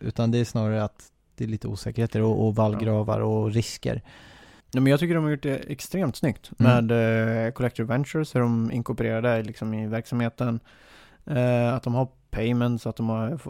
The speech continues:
Speaker 2: är inne på det området. Som sagt, du, som du sa i början, de är väldigt splittrade, men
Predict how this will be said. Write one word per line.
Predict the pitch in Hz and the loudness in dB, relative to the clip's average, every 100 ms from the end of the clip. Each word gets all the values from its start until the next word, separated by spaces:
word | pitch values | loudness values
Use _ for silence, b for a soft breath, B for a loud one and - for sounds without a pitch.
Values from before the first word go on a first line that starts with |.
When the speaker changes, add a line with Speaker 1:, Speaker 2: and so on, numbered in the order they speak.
| - | -10
Speaker 2:
är | - | -6
inne | 127 120 | -2 -2
på | 117 | 0
det | 113 117 | 2 2
området. | 117 120 117 117 113 | 2 2 2 0 -2
Som | - 127 | -2 0
sagt, | 123 127 - | 0 -2 -2
du, | 120 117 | -2 -2
som | 110 120 | -2 -2
du | 117 | 0
sa | 117 | 0
i | |
början, | 113 117 117 | 2 2 2
de | 113 | 0
är | 113 | 0
väldigt | 120 117 | 0 0
splittrade, | - 127 - - 110 123 | 0 -2 -2 -2 0 2
men | 127 113 113 | 2 2 2